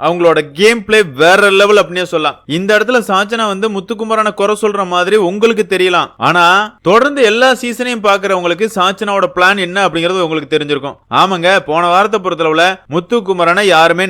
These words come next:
நாமினேட் பண்ணல. அந்த நேரம் முத்துக்குமரனை கட்டி பிடிக்கிறது, "முத்துக்குமரா நீ தான் என்னோட அண்ணன், உன்கிட்ட தான் எல்லாத்தையும் சொல்லுவேன், நீ தான் உண்மையா இருக்க" அப்படின்லாம் சொல்லும் போது சாச்சனா நாமினேட் செய்யப்பட்டிருந்தாங்க. முத்துக்குமரனோட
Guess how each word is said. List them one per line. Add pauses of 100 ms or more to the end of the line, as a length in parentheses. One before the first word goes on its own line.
நாமினேட்
பண்ணல. (360)
அந்த (100)
நேரம்
முத்துக்குமரனை
கட்டி
பிடிக்கிறது, (240)
"முத்துக்குமரா (160)
நீ (100)
தான்
என்னோட
அண்ணன், (220)
உன்கிட்ட
தான்
எல்லாத்தையும்
சொல்லுவேன்,
நீ (100)
தான்
உண்மையா
இருக்க" (120)
அப்படின்லாம்
சொல்லும்
போது (240)
சாச்சனா
நாமினேட்
செய்யப்பட்டிருந்தாங்க. (160)
முத்துக்குமரனோட